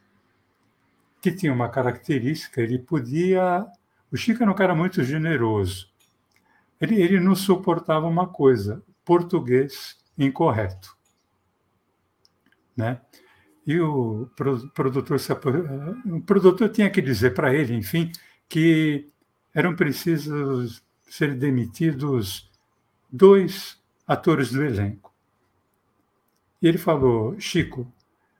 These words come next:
eh, eu tô com um problema." E o Chico falou: "Não." Ele falou: "Não, Chico, eu tô com um problema." O Chico falou: "Não,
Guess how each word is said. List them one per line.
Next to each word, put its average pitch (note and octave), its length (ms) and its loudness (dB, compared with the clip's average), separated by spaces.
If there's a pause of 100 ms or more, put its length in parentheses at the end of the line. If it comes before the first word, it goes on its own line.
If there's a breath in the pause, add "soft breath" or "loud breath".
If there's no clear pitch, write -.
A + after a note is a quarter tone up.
(320)
eh, A#2+ 600 -2 (160)
eu C#3+ 100 2
tô A#3 160 -2
com E3 120 -2
um C#3 40 -4
problema." B2 640 0 (1700)
E C3+ 80 0
o A#2+ 40 0
Chico - 280 -6
falou: B2+ 680 0 (160)
"Não." A2 380 0 (840)
Ele E3 100 -14
falou: D3+ 200 -2
"Não, A2+ 80 -2
Chico, - 280 -4
eu B2 60 2
tô B2+ 180 2
com D3+ 140 -2
um D3 40 -2
problema." C#3 640 2 (1200)
O - 40 -20
Chico D#3+ 200 -6
falou: F#3+ 240 -2
"Não, C#3+ 400 -4